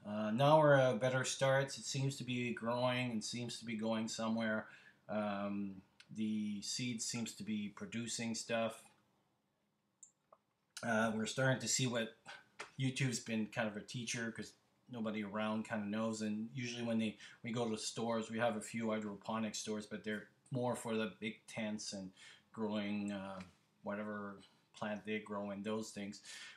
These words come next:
Um, but that's not really what we're into. So we've been look-, watching a lot of YouTubes, and now the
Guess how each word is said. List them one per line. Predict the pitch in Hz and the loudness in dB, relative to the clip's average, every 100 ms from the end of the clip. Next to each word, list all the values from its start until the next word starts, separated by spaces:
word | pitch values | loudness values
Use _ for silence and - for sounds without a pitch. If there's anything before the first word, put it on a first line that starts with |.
| - | -4
Um, | 104 104 104 101 104 - | 0 4 4 2 -2 -4
but | 117 113 - _ - | -4 -4 -4 _ -2
that's | 120 - | -2 2
not | 127 120 | 0 0
really | 120 113 | 0 0
what | 113 110 | 0 -2
we're | 104 101 98 - | -4 -8 -10 -6
into. | 123 123 - 131 113 _ _ _ _ _ _ _ - - | -4 -2 -2 -4 -6 _ _ _ _ _ _ _ -16 -6
So | - 120 113 | 6 8 8
we've | 113 110 | 6 2
been | 113 | 2
look-, | 113 120 - | 2 0 2
watching | 120 110 113 | 2 2 0
a | 107 | 2
lot | 107 | 2
of | 104 | 0
YouTubes, | 104 120 120 110 104 | -2 -2 -2 -4 0
and | 113 | 2
now | 131 123 123 | 6 6 6
the | 113 113 107 | 4 0 0